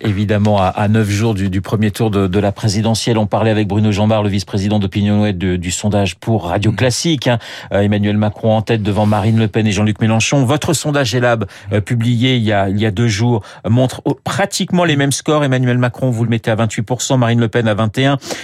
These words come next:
Speaker 1: Mélenchon est à quinze et demi, Zemmour, euh, dix pour cent, Valérie Pécresse à neuf virgule cinq pour cent.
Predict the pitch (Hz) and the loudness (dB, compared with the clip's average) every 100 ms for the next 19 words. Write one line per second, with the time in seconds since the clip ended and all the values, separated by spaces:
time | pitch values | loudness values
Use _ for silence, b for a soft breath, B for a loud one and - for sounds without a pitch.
0 | - 120 135 131 - 131 113 107 127 110 | -2 2 2 0 0 0 -2 -2 -2 0
1 | 101 107 - 120 135 143 151 131 131 139 | 0 0 0 2 2 4 2 2 2 2
2 | 143 131 - 117 107 98 139 151 139 - | 2 0 -2 -2 0 0 -4 -2 -4 -2
3 | 156 139 127 127 127 120 135 - B B | 0 2 0 0 -2 -2 -2 -4 B B
4 | B 98 110 135 120 110 110 107 - 143 | B 0 2 2 0 0 -2 -2 -2 -2
5 | 135 - 131 - 160 190 | -2 -4 -6 -2 0 0